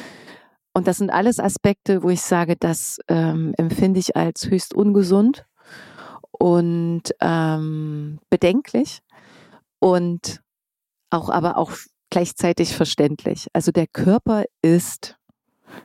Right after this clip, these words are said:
äh, uns, unser, im Grunde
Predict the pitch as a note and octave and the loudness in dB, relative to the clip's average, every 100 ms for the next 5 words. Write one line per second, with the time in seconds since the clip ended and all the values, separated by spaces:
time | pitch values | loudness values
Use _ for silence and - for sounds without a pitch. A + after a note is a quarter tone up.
0 | _ _ _ _ _ _ _ _ _ _ | _ _ _ _ _ _ _ _ _ _
1 | _ - - D#3+ D3+ D3+ D3+ D#3 D#3 D3+ | _ -20 -2 0 2 0 0 0 -2 -4
2 | - - - - E3 E3 D#3 D3 C#3+ C#3+ | -6 -10 -10 -2 0 2 0 0 0 -4
3 | C#3 _ _ _ _ _ _ _ _ _ | -6 _ _ _ _ _ _ _ _ _
4 | _ _ _ _ _ E3 - F#3+ G3 | _ _ _ _ _ -4 2 2 4